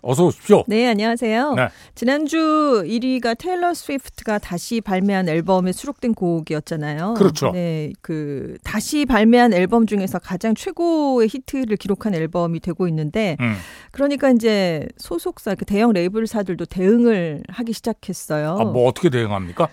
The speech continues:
Speaker 2: 그러니까 아티스트들이 음반을 재녹음해서 마스터권을 가져가는 걸 막는 행동에 이제 나선다고 하는데요. 그래서 이제 새로 계약을 할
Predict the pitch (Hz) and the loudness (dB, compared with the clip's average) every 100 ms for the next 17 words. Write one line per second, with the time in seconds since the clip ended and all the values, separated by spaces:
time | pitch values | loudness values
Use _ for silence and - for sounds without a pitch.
0 | _ 262 247 - 233 214 208 202 196 202 | _ -2 -2 2 4 4 4 4 2 2
1 | 202 - 311 - 294 220 226 233 190 208 | 0 0 -2 0 -2 -2 0 2 4 4
2 | 226 226 214 196 190 175 175 214 196 196 | 4 4 2 2 0 0 0 0 0 0
3 | 165 156 196 - 269 240 240 214 - 196 | 0 2 0 -2 -2 2 2 2 -4 -4
4 | 233 254 262 240 220 180 151 185 208 202 | 0 4 4 4 2 -2 -4 -4 -2 -2
5 | 190 180 165 151 165 147 160 202 185 165 | -2 -2 -2 -4 -4 -4 -2 0 0 0
6 | 190 190 175 214 320 180 - 202 214 202 | -2 -2 -2 0 0 -2 0 0 2 2
7 | 214 - 427 427 392 254 233 226 220 | 0 0 2 4 4 4 4 4 0